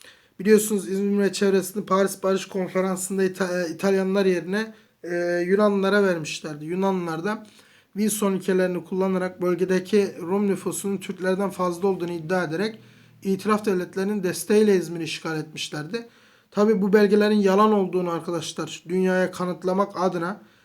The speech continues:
basın ve yayın yolunu kullanmışlardır. Hatta daha önceden de söyledik, bölgeye gelen arkadaşlar Amiral Bristol de yapmış olduğu incelemelerde gerçekten Türklerin haklı olduğunu, işgallerin haksız olduğunu,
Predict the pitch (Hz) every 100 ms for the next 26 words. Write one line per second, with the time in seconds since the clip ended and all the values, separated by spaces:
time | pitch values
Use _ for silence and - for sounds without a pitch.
0 | _ - 180 175 226 208 190 190 196 196
1 | 185 185 - 185 170 160 151 - 156 151
2 | 156 196 190 208 202 - - _ _ 185
3 | 196 185 202 202 196 180 190 185 220 220
4 | 190 185 196 202 190 196 190 175 196 180
5 | 190 170 170 190 196 196 196 208 - 185
6 | 165 208 262 - _ _ _ 190 185 196
7 | 214 196 190 185 185 185 190 185 175 165
8 | 160 208 202 - 202 202 214 196 190 185
9 | 180 202 190 - 185 180 202 190 160 170
10 | 247 - - - _ - - 202 196 196
11 | 190 175 175 - 202 196 170 165 180